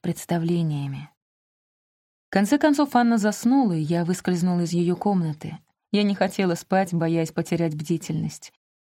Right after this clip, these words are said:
Я прокралась по коридору к спальне, где находились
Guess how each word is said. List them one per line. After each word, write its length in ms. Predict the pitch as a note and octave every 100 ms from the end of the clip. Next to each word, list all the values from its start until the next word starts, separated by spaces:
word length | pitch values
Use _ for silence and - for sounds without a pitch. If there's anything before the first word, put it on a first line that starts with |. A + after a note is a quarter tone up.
| _
Я 160 | - A#3+
прокралась 640 | - C4 C4 C4+ A#3 A3
по 80 | G#3
коридору 500 | G3+ A3 G3 A3 G#3
к 80 | F3+
спальне, 540 | - - A#3+ B3+ F#3+
где 200 | D#3+ D#3+
находились 720 | F3 F3 F#3 F3+ G#3 G3+ -